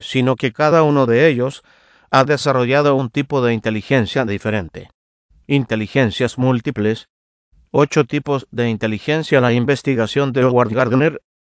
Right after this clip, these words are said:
ha logrado identificar y definir hasta ocho tipos de inteligencia distintas. Vamos a conocer de manera más detallada cada una de las inteligencias propuestas por la teoría de las inteligencias múltiples de Gardner,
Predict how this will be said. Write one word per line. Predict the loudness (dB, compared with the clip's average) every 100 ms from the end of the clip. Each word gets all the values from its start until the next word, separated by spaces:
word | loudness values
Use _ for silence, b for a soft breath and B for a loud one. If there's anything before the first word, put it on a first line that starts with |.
| _ 0
ha | 2
logrado | 2 2 0 2 2
identificar | 2 0 -2 -4 0 2 2
y | 2
definir | 2 2 2 2 2
hasta | 0 0 2 2
ocho | 2 0
tipos | -2 -6 -4 -6 -6
de | -4 -4
inteligencia | -2 -4 -4 0 0 0 -2
distintas. | -2 -6 -6 -6 -6 -8 -14 -16 b b _ _ _ _ -4
Vamos | 4 4 4 0
a | -2
conocer | 0 -4 -2 -4
de | 0 0
manera | 2 2 0
más | 0 0 -2
detallada | -4 -2 0 2 2 0
cada | 0 2 4
una | 2 2 0
de | 0
las | -2 -2
inteligencias | -6 -4 -4 -2 0 0 0 -2
propuestas | -2 -6 -2 -2 0 -2 -4
por | -2 -2
la | 0 0
teoría | 2 2 0 0 -2
de | -2
las | -2 -2 -4
inteligencias | -4 -4 -4 -4 -4 0 -2 0
múltiples | -4 -4 -4 -2 -2 -2
de | -4
Gardner, | -2 0 2 0 -2